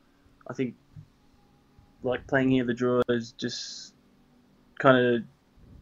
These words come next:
more connected to me with my culture and my heritage, and I, I guess stuff that I didn't really learn that I was, when I was growing up in Australia. So, yeah, I think right now, I think just play as well as I can here. I've only really played five minutes of Super Rugby, so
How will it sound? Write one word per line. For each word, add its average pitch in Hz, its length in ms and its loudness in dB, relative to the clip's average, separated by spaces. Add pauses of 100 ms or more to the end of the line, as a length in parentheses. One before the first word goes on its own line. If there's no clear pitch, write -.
(260)
more 143 200 6
connected 139 320 2
to 135 60 4
me 135 140 6
with 131 140 4
my 127 180 6
culture 127 640 2
and 123 100 0
my 120 140 0
heritage, 123 600 0
and 117 300 0 (800)
I, 131 60 0 (140)
I 135 40 4
guess 135 160 4
stuff 135 220 6
that 135 120 8
I - 20 0
didn't 131 160 4
really 131 180 4
learn 131 240 2
that 123 100 4
I - 20 4
was, 120 160 2
when 127 140 -2
I 123 40 2
was 117 100 0
growing 127 180 0
up 123 140 -2
in 127 60 -2
Australia. 120 460 0
So, 120 320 2 (1120)
yeah, 147 160 8
I 143 40 8
think 156 240 0 (360)
right 147 220 4
now, 143 260 4
I 143 60 4
think 139 220 -6 (360)
just - 360 -8 (760)
play 151 160 6
as 135 120 2
well 139 120 0
as 135 100 -2
I 135 60 -2
can 135 220 -2
here. 135 140 0
I've 131 180 2
only 139 160 0
really 143 180 2
played 131 280 -2
five 131 260 0
minutes 131 200 -4
of 123 80 -10
Super 123 240 -4
Rugby, 123 240 -2
so 120 360 2